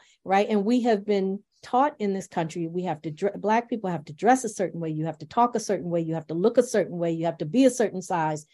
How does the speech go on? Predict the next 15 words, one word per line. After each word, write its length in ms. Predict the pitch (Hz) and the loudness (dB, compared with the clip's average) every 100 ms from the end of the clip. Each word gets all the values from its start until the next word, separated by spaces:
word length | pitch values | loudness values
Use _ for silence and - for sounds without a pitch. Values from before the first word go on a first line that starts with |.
| _ _ 208 | _ _ 2
you 60 | |
have 180 | 202 - | 2 0
to, 180 | 208 196 - _ _ _ | -8 -8 -10 _ _ _
the 180 | 208 214 | 4 6
list 480 | 208 226 320 - - | 8 8 6 4 0
of 140 | 285 - | -4 6
things 340 | 262 247 233 | 8 8 6
that 160 | 233 170 | 2 0
we 320 | 170 226 262 | 0 2 4
have 420 | - - 208 208 - | 2 -2 -4 -4 -8
to 120 | 185 | -10
be 460 | 160 202 175 151 160 | -4 -2 -2 -4 -2
while 200 | 175 175 | 2 2
being 400 | 165 202 190 165 | 2 2 2 0
Black 420 | 175 185 165 147 | -2 -4 -4 -8